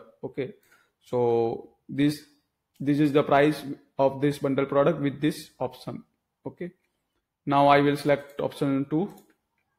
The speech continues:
So it will give me, uh, it, it will add seventy-four in the thirty-eight. So it will give me total amount. Okay, and here you can see both options. If I don't want this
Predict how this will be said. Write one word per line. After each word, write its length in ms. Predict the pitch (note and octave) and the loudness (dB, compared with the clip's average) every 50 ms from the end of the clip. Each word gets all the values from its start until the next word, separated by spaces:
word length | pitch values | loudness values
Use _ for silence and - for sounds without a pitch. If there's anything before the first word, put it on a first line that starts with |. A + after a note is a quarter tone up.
| _ _ _ _ _ _ _ | _ _ _ _ _ _ _
So 320 | - B2 A#2+ A#2+ A#2+ - - | -2 0 0 2 0 -2 -4
it 160 | C#3 C3+ - | -8 -6 -4
will 140 | C3+ C3+ B2 | -4 -4 -2
give 240 | A#2+ C3 C3+ C3 B2+ | -2 -2 -2 0 0
me, 320 | C3+ C3+ C3 C3 B2+ - - _ - | -2 -2 -2 -4 -4 -8 -12 _ -8
uh, 300 | C3+ C3 B2 B2 A#2+ A#2+ - - | -4 -2 0 0 0 -2 -2 -4
it, 200 | D3 C#3+ - - | -6 -6 -6 -8
it 140 | - B2+ G#2+ | -8 -4 -2
will 160 | C#3 C#3 C3 C3+ - - | -2 -2 -2 -4 -2 -2
add 280 | C#3 D3 D#3+ D3+ - | 0 0 0 -4 -10
seventy-four 760 | - - C#3 C3 C3+ C3 C3 C#3+ D3 - D#3 D#3 E3 E3 - - | -6 -2 -2 -2 0 -2 -2 -4 -2 0 0 0 0 0 -4 -4
in 140 | C#3+ C#3 C3+ | -4 -2 0
the 260 | E3+ G3+ A3+ A#3 - - - _ _ | 0 0 -2 -4 -10 -16 -20 _ _
thirty-eight. 680 | - C#3 C3 - B2 A2+ - B2 A2+ A2 - - _ _ | -6 -6 -4 -4 -8 -8 -6 -6 -6 -6 -8 -12 _ _
So 180 | _ - B2 | _ -8 -6
it 160 | - C3 A#2 C#3 | -6 -6 -6 -4
will 100 | C3 B2+ | -4 -4
give 260 | B2 B2 C3 B2+ B2+ | -4 -4 -4 -2 -2
me 280 | B2+ B2+ B2+ B2 B2 - | -2 -4 -4 -6 -8 -8
total 280 | - C3 B2 C3 C3+ C3+ | -8 -6 -4 -2 0 0
amount. 340 | C3+ C#3 D3+ F3+ A3 A3+ - - - _ _ _ _ _ _ _ _ _ C3+ | 0 0 0 -2 -2 -4 -8 -14 -20 _ _ _ _ _ _ _ _ _ -12
Okay, 240 | C#3 - D#3 C#3 | -8 -6 -6 -4
and 240 | C#3+ C3+ B2+ B2 A#2+ | -4 -4 -4 -4 -4
here 200 | D#3+ D3 C3 C3 | -4 -4 -4 -4
you 120 | B2+ B2+ B2+ | -4 -4 -6
can 220 | - C3+ C3 B2+ | -4 -4 -4 -4
see 140 | B2+ - C3 | -6 -6 -6
both 240 | B2 B2+ B2+ B2 C3+ | -4 -4 -2 -2 -2
options. 480 | B2+ B2+ - - E3+ E3+ E3+ - _ _ _ _ _ _ _ _ _ _ _ _ _ | -4 -4 -6 -10 -10 -10 -10 -14 _ _ _ _ _ _ _ _ _ _ _ _ _
If 200 | D3 C#3+ C#3 - - | -4 -4 -4 -2 -2
I 140 | C#3+ C#3 | 0 2
don't 200 | C3+ C#3 C#3+ C#3+ | 2 4 2 4
want 300 | C#3+ C#3+ D3 D3 C#3 C#3 - _ _ _ _ | 4 2 2 2 0 -4 -10 _ _ _ _
this 320 | C#3 C#3+ D3+ D3+ - - | -2 0 0 0 -2 -8